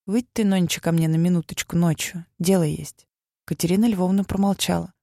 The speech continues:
«Что ж, может, сердишься, еще не выйдешь?» Катерина Львовна опять ничего не ответила.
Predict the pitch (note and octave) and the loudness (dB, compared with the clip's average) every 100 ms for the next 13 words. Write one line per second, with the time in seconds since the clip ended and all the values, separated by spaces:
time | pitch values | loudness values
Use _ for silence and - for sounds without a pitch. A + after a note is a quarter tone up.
0 | _ _ _ _ _ _ - - G3+ - | _ _ _ _ _ _ -8 0 0 2
1 | F3+ F3+ F#3 - B3 C#4+ C#4 - - F3 | 0 0 -2 -2 0 0 -2 -2 -2 -2
2 | - E3+ E3+ E3+ B3 D4 G3 - - _ | -2 0 0 2 0 -2 -6 -8 -18 _
3 | _ _ - - G#3 B3+ C4 G3 A#3+ A#3 | _ _ -10 -2 0 2 0 0 0 0
4 | G3 F3 F3 F3 - - F3 F3 - F3+ | 0 -2 -2 -2 -2 0 0 0 0 -4
5 | E3+ F3+ F3+ | -4 -8 -12